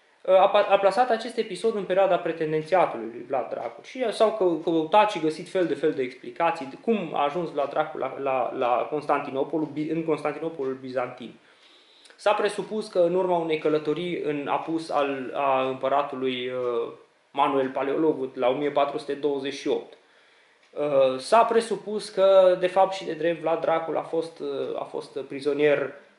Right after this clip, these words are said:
uh, a fost, uh, pribeag în Imperiul Otoman și din Imperiul Otoman a trecut la bizantin și de la bizantin la, la, uh, în țara românească.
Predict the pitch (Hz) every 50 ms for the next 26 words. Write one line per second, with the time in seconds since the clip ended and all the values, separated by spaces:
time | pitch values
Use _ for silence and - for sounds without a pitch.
0 | _ _ _ - - 143 135 131 127 - 175 170 160 165 - 196 185 - 185 175
1 | 160 - 160 160 165 214 233 196 160 151 143 143 143 165 165 160 151 151 135 131
2 | 156 185 202 190 180 175 156 156 151 156 151 180 175 165 156 156 151 139 165 180
3 | 190 185 170 151 151 151 143 - 160 151 147 135 139 143 135 131 131 - - 214
4 | 208 180 - 160 160 160 147 143 147 139 143 135 139 - 165 156 147 139 135 131
5 | 127 123 120 113 - - 123 131 127 127 123 123 120 120 117 107 107 - - -
6 | _ _ _ _ _ _ _ _ _ _ _ _ _ _ _ _ _ _ - -
7 | - - 147 147 139 139 139 147 147 160 160 147 147 147 147 143 147 147 135 127
8 | - - -